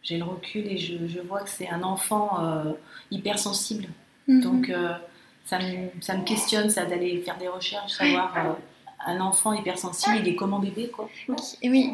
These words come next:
Speaker 2: qui a manifesté son hypersensibilité
Speaker 1: C'est ça.
Speaker 2: dès les premières
Speaker 1: C'est
Speaker 2: heures,
Speaker 1: ça.
Speaker 2: finalement. Mm.
Speaker 1: Et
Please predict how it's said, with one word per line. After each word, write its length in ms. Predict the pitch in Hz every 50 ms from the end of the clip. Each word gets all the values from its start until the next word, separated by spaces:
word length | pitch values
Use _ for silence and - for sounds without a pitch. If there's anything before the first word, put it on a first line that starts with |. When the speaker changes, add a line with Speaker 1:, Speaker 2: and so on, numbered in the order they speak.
| - -
Speaker 2:
qui 140 | - - 254
a 60 | 240
manifesté 600 | 254 254 247 254 247 240 254 240 233 247 - 262 262
son 200 | 262 254 240 233
hypersensibilité 880 | 226 226 226 226 226 - 233 220 - - 220 214 214 214 220 208 185 180
Speaker 1:
C'est 100 | 262 262
ça. 60 | 262 240
Speaker 2:
dès 140 | 226 233
les 140 | 220 220 220
premières 380 | - - - 233 220 226 233 240
Speaker 1:
C'est 100 | 285 -
Speaker 2:
heures, 140 | - 330 330
Speaker 1:
ça. 80 | -
Speaker 2:
finalement. 380 | - 240 233 233 226 226 220 226 - - -
Mm. 160 | 247 240 233 -
Speaker 1:
Et 80 | -